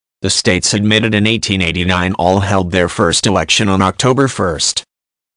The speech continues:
Wyoming's first election was held on September eleventh, eighteen ninety,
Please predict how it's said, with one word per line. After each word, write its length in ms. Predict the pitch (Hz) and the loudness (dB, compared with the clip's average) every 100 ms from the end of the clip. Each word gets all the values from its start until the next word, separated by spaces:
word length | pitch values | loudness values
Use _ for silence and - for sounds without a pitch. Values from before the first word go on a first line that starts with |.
| _ - | _ 0
Wyoming's 580 | 101 101 120 143 135 | 4 4 4 2 0
first 340 | - 117 101 - | 2 2 2 2
election 460 | 101 107 - 98 85 | 2 2 2 0 -2
was 160 | 80 | -2
held 220 | 95 90 | -2 0
on 160 | 98 85 | 0 0
September 520 | - 131 - 120 104 | 0 0 0 2 2
eleventh, 680 | 90 92 113 117 82 - - _ - | 2 2 2 2 -2 -6 -16 _ -4
eighteen 440 | 113 123 - 131 104 | -2 0 0 2 2
ninety, 440 | 92 85 71 | 2 0 -4